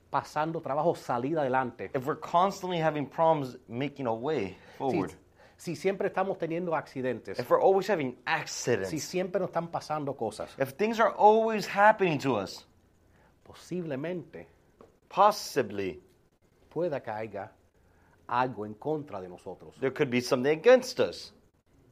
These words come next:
Speaker 1: Y tenemos que darnos cuenta de eso.
Speaker 2: And we need to realize that.
Speaker 1: ¿Ok? Porque si nos quedamos callados,
Speaker 2: 'Cause if we stay quiet,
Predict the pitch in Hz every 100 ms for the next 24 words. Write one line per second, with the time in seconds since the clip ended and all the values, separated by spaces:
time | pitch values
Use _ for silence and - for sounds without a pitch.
0 | _ 127 127 135 175 165 143 143 151 -
1 | 196 196 120 98 - 131 160 180 156 147
2 | 214 254 202 127 101 87 - - _ _
3 | _ 104 120 - - 151 147 147 147 147
4 | 151 170 233 240 - 170 185 175 107 -
5 | 120 113 123 120 - 123 - 143 92 82